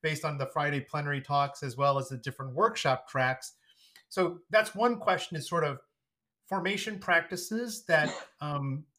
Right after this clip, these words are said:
Speaker 1: you've seen bear fruit. And then to kind of bring that, our, our kind of side conversation, Jeannie, is parenting, um, teenagers. Like,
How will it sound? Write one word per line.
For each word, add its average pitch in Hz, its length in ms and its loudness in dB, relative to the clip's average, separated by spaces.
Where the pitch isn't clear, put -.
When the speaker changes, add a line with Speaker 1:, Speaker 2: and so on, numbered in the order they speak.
Speaker 1:
you've 180 300 0
seen 170 680 0
bear 143 220 6
fruit. - 540 0
And 175 120 0
then 208 340 4
to 185 80 0
kind 240 240 4
of - 140 -2
bring 214 340 2
that, 185 320 8
our, 170 120 4
our 185 100 6
kind 180 160 6
of 156 60 4
side 160 280 4
conversation, 139 640 -4
Jeannie, 131 280 -4
is 120 140 -6
parenting, 156 580 2
um, 127 300 2
teenagers. 123 580 0
Like, 180 260 4